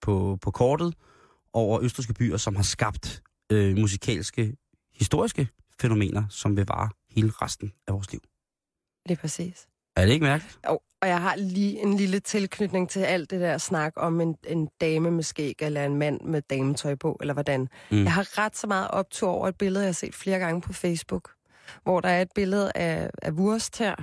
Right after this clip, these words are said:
Speaker 1: Mm.
Speaker 2: og så close-up af et billede af Jesus. Langt mørkt hår, skæg og noget, der minder lidt om en damekjole. Så teksten til det her billede er så, hvorfor folk bliver så forarvet, når det faktisk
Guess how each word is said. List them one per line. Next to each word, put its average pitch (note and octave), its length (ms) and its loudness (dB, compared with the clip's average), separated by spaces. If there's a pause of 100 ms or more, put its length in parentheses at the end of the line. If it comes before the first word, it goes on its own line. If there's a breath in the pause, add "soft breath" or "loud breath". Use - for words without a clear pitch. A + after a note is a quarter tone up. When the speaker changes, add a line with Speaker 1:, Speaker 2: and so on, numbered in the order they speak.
(160)
Speaker 1:
Mm. B2 240 2 (100)
Speaker 2:
og G#3 120 0
så E3+ 120 -4 (280)
close-up F#3 500 2
af F#3 120 -2
et F3+ 100 -2
billede F3 280 2
af G3+ 60 2
Jesus. A3+ 560 -2 (1080 loud breath)
Langt C#4 300 0
mørkt C3 260 -2
hår, B3 220 0 (300)
skæg - 380 -4 (220)
og - 80 2
noget, B3 160 4
der B3 60 4
minder A3 260 4
lidt G3 160 2
om F#3+ 100 2
en F#3+ 80 2
damekjole. D#3 640 -2 (840 soft breath)
Så - 360 0 (600)
teksten C4 440 0
til - 160 -4
det F3+ 120 2
her F3 80 2
billede E3 380 0
er D#3+ 120 0
så, D#3+ 180 -2
hvorfor D#3+ 380 -4
folk - 320 -4
bliver D#3+ 180 -2
så - 140 -2
forarvet, A3 760 0
når G3 220 2
det E3+ 140 -2
faktisk - 580 -6